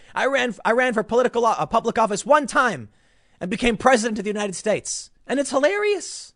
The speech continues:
It is. It's a joke. Of course, it's the one he ran for and he won. But the man knows what he's doing in terms of entertaining. But what is he doing beyond just the economy? Most people who voted for him, uh, uh,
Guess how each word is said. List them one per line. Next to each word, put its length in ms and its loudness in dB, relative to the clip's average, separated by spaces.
It 80 -4
is. 180 -4
It's 80 -8
a 60 -8
joke. 340 -2
Of 80 -8
course, 200 -2
it's 60 -12
the 60 -6
one 100 -6
he 80 -8
ran 280 -8
for 160 -8
and 40 -8
he 60 -10
won. 320 -10
But 80 -14
the 60 -4
man 120 -4
knows 160 -4
what 80 -8
he's 80 -8
doing 280 -8
in 100 -10
terms 200 -6
of 80 -4
entertaining. 520 -10
But 100 2
what 180 2
is 80 -2
he 100 0
doing 460 2
beyond 760 -4
just 200 -6
the 80 -4
economy? 420 -8
Most 480 -2
people 400 -6
who 100 -4
voted 260 0
for 220 -4
him, 200 -10
uh, 260 -10
uh, 200 -14